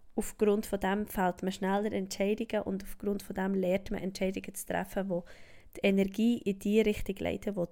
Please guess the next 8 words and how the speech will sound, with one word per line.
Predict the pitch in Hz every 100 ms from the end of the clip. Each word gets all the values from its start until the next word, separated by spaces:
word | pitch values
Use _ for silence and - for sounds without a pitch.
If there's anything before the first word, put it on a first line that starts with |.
| -
dir | 196 202
gut | - 214 254 -
tun | - 262
und | - 214
die | 208 185 190 190
dir | 196
weiterbringen. | 196 - 220 - 175 175 - - -
Weiter, | - 214 269 - 262